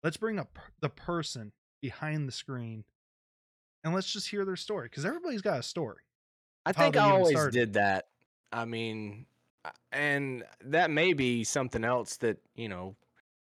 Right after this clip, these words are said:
Speaker 2: people felt like they connected with me a little better was because, you know, at the end of the lobbies and stuff, we would hang out and chat and, you know,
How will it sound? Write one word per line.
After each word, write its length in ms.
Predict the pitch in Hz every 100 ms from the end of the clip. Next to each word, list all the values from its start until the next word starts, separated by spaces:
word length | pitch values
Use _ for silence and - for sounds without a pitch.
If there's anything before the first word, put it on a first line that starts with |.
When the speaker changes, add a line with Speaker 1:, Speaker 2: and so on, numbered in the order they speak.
| -
Speaker 2:
people 320 | 151 117 107
felt 320 | - 139 120
like 160 | 117 107
they 100 | 104
connected 480 | - 110 156 117 98
with 180 | 95
me 140 | 98 98
a 60 | 98
little 220 | 101 95
better 380 | 101 107 113 107
was 160 | 98
because, 560 | 95 98 110 107 101 107
you 80 | 107
know, 200 | 107 107
at 200 | 143 165
the 80 | 110
end 180 | 185 170
of 60 |
the 80 | 123
lobbies 480 | 113 120 123 120 110
and 100 | 110
stuff, 280 | - 110 104
we 100 | 113
would 120 | 107
hang 240 | 107 107
out 260 | 104 107 110
and 120 | 101
chat 400 | - 107 101 110 -
and, 240 | 98 98
you 80 | 110
know, 260 | 98 101